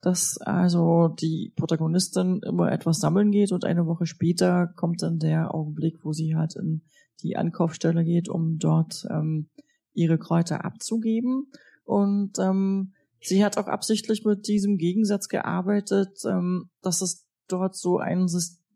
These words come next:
zuverlässiges System gibt in dem Buch, dass man immer eine Woche sammelt oder die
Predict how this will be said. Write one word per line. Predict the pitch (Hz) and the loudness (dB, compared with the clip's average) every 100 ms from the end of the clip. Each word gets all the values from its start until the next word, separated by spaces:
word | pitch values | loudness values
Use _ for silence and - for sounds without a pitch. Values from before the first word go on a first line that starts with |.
| _ _ _ _ _ _ _ | _ _ _ _ _ _ _
zuverlässiges | - 233 214 196 196 190 185 | -6 -2 2 0 0 0 0
System | 165 - 165 196 247 | -4 -4 -2 0 0
gibt | 247 247 - | -2 -6 -4
in | 226 | 0
dem | 226 208 | 2 2
Buch, | 233 - | 0 0
dass | 180 - | -6 -4
man | 170 | -4
immer | - 185 185 180 - | 0 2 2 2 0
eine | 170 170 165 | -2 0 0
Woche | 170 170 165 | -2 -2 -4
sammelt | 151 170 190 190 | -2 0 2 0
oder | - 160 | -4 -6
die | 147 | -6